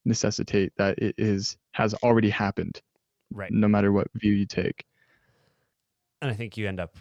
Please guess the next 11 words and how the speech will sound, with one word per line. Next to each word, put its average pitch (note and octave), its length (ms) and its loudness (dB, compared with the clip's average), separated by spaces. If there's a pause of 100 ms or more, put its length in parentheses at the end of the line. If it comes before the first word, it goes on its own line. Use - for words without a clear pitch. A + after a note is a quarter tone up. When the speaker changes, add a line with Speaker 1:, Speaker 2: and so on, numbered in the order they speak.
Speaker 1:
It's - 220 -2
a - 60 -6 (100)
Speaker 2:
you D3 100 -4
end C#3 120 -2
up G#2+ 120 -4
with - 240 -12
problems G#2+ 840 -10
if - 220 -16
you G2+ 160 -16
try G2 300 -12
and F2 340 -18